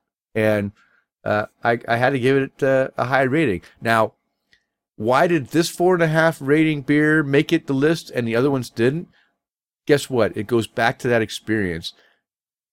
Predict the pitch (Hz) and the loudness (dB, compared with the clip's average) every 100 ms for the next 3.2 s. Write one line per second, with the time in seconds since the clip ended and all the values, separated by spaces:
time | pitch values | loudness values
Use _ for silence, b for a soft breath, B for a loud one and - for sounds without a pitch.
0 | _ 123 151 160 139 120 127 131 127 113 | _ 2 4 4 2 2 2 2 0 -2
1 | 101 - 135 143 151 143 123 - 117 110 | -6 -6 -2 0 2 2 0 -2 -2 0
2 | 104 104 107 - 101 95 92 95 123 139 | 2 2 2 0 -4 -2 0 2 4 2
3 | - | -4